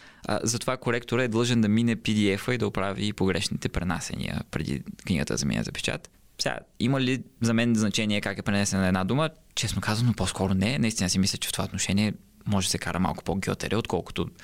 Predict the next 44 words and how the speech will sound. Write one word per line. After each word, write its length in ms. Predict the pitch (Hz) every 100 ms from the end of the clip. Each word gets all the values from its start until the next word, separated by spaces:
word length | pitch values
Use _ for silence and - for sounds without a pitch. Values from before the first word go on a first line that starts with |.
| - - -
правилата 480 | 98 92 90 - 80
ни 80 | 87
задължават. 680 | 87 90 92 85 151 196 - - - - - _ -
Но 120 | 143
пък 140 | 151 151
докато 300 | 151 151 160
ги 80 | 165
има 160 | 135
правилата, 420 | 104 98 151 185
е 40 | 160
важно 260 | 131 113
да 100 | 98
ги 80 | -
спазваме, 640 | - 156 - 208 196 196 151 -
освен 320 | - 101 90
ако 160 | -
не 80 | 117
сме 340 | 107 95 92 - - - -
последователни 720 | 110 - 90 - - 165 151
и 40 |
аргументирани 640 | 127 104 98 190 95 82 71
в 120 | 85 -
непримирението 800 | 95 - - 90 73 - - -
си. 260 | 175 208 - - - - - - _ _ _ -
В 80 | -
случая 320 | 135 98 -
по-скоро 380 | - 117 120 117
ми 80 | 113
се 60 |
струва, 200 | - 131
че 100 | -
не 100 | 107
става 260 | 107 101 82
въпрос 320 | 82 85 87
за 60 | -
целенасочен 640 | 101 98 98 87 - -
бунт 440 | 98 107 98 - -
срещу 300 | - 107 -
правилата, 480 | 95 - 127 160 185
а 220 | 175 151
за 340 | 156 151 151 147
каране 320 | - 117 107
по 140 | -
инерция, 640 | 98 87 65 - 151 180